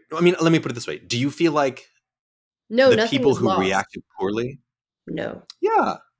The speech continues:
Speaker 1: So then why not say it? Why not be honest if you're filtering out people who, like,
Speaker 2: <laughs>
Speaker 1: can't handle you?
Speaker 2: Because I heard myself say it on one of the last ones, and I was like, "Yeah, I've, I've been going through this sort of experimental dating process. I've just got back out there," and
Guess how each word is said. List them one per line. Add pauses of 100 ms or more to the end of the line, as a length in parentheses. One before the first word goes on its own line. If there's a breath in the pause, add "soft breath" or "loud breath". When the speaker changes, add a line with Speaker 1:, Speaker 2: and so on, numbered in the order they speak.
Speaker 1:
So
then
why
not
say
it?
Why
not
be
honest
if
you're
filtering
out
people
who,
like,
Speaker 2:
<laughs>
Speaker 1:
can't
handle
you? (260)
Speaker 2:
Because
I
heard
myself
say
it
on
one
of
the
last
ones,
and
I
was
like,
"Yeah,
I've,
I've
been
going
through
this
sort
of (300)
experimental (480)
dating
process.
I've
just
got
back
out
there,"
and